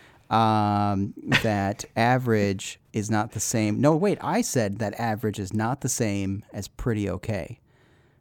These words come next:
Speaker 1: right? Because pretty okay means that sometimes you're really good and sometimes you're really bad or middle.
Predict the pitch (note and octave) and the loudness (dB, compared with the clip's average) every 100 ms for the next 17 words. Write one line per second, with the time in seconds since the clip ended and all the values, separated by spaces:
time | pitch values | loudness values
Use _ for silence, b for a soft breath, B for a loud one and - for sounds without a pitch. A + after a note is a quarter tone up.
0 | b G#2+ G#2+ - A2+ A2+ - D3 D#3 C#3+ | b -2 -2 -2 -2 -4 -2 2 2 2
1 | C#3 B2+ A#2 G#2 G#2+ G2 - C3 B2+ A#2+ | 2 2 2 0 -2 -2 0 2 2 2
2 | A2 F#2+ G2 G2 - _ b b b b | 0 0 -2 -4 -8 _ b b b b
3 | A2 F#2+ B2 D3+ A2 F#2+ E2+ G2 - G2+ | -6 0 2 4 2 0 -2 -4 -6 -4
4 | G2+ G2+ F2+ F#2 D2+ C#2+ F#2 E2+ E2+ F2+ | -4 -4 -6 -6 -8 -8 -6 -4 -4 -6
5 | - E2+ E2+ E2+ E2+ | -8 -6 -6 -8 -12